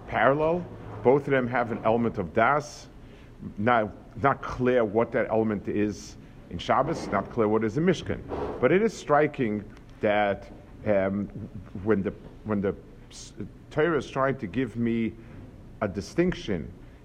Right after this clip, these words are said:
of something that I would have thought one is the, the other, the same lo das appears.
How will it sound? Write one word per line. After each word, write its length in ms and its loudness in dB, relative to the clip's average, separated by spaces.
of 140 -4
something 420 0
that 100 4
I 20 4
would 180 0
have 140 -2
thought 380 2
one 180 4
is 100 0
the, 160 2
the 240 0
other, 340 2
the 80 -4
same 300 2
lo 80 4
das 400 0
appears. 540 -6